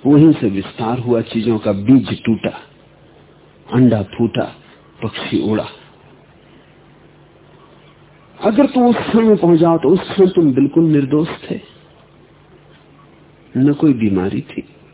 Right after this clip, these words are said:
न कोई तनाव था, न कोई चिंता थी। अगर तुम उस क्षण को लौट के एक बार फिर से जान लो, तो अचानक तुम अपने मूल स्वभाव को समझ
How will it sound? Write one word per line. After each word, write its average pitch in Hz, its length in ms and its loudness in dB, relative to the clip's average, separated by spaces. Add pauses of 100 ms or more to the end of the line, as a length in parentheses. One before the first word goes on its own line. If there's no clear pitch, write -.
(580)
न 160 200 6
कोई 190 260 2
तनाव 143 360 2
था, 185 140 -6
न 196 160 2
कोई 214 180 0
चिंता 214 380 -2
थी। - 240 -18 (1800)
अगर 226 220 4
तुम 233 200 0
उस 262 160 2
क्षण 214 340 0
को 185 140 2
लौट 165 360 2
के 156 140 2
एक 151 160 0
बार 104 200 -4
फिर - 220 -6
से - 200 -8
जान 107 260 -6
लो, 104 160 -6 (2250)
तो - 60 -12 (100)
अचानक 165 520 -2
तुम 131 220 0
अपने 117 280 -2
मूल 123 320 2
स्वभाव 101 500 -6
को 113 160 -8
समझ 95 260 -6